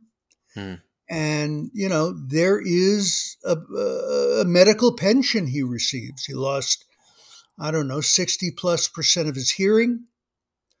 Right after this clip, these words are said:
Speaker 2: He tore his labrum in his hip. He had back surgery, all by being a Marine.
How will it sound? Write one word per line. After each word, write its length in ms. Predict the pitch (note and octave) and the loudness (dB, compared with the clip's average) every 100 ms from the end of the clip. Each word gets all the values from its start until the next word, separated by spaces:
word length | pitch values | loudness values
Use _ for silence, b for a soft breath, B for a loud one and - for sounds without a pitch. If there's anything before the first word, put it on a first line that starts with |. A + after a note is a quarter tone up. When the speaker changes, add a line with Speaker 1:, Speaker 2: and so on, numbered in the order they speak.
| _ _ _ _ | _ _ _ _
Speaker 2:
He 120 | D3 | -10
tore 280 | C3 E3 D3+ | -4 0 2
his 180 | C3 | 0
labrum 440 | E3 E3+ D#3+ D#3 D3 | 2 2 4 2 0
in 100 | C#3 | -2
his 180 | C3 - | -2 0
hip. 400 | A3 C4 C4 - - _ _ _ _ _ _ _ | 6 6 4 -4 -20 _ _ _ _ _ _ _
He 160 | D3+ | -6
had 300 | C3+ C3 A#2+ | -4 -4 0
back 260 | G3 A3+ A#3+ | 4 6 4
surgery, 920 | - - G#3 F#3+ D#3+ G3+ F#3+ F#3+ F#3 - _ _ _ _ _ _ _ - | 0 0 0 -2 -2 0 0 -2 -8 -16 _ _ _ _ _ _ _ 8
all 200 | G#3+ A3+ | 10 12
by 160 | A3+ | 10
being 300 | E3 G3 F3 | 6 4 2
a 40 | F3+ | 0
Marine. 480 | G3 C4 D3+ - | 2 4 2 -2